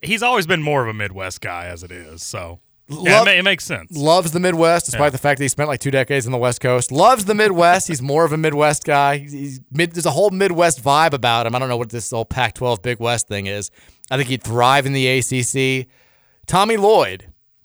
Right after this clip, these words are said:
Speaker 2: palpable buzz. He's having some conversations with Louisville. Wants the job.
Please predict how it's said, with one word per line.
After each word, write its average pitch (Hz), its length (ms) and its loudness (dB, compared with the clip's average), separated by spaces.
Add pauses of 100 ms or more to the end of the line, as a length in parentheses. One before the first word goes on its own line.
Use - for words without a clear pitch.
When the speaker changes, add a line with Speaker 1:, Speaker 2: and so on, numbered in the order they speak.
(180)
Speaker 2:
palpable 185 540 2
buzz. 139 580 -2 (920)
He's 104 140 -8
having 104 200 -4
some 104 100 -14
conversations 90 540 -10
with 85 140 -20
Louisville. 87 320 -20 (120)
Wants 113 240 -6
the 107 60 -16
job. 85 300 -18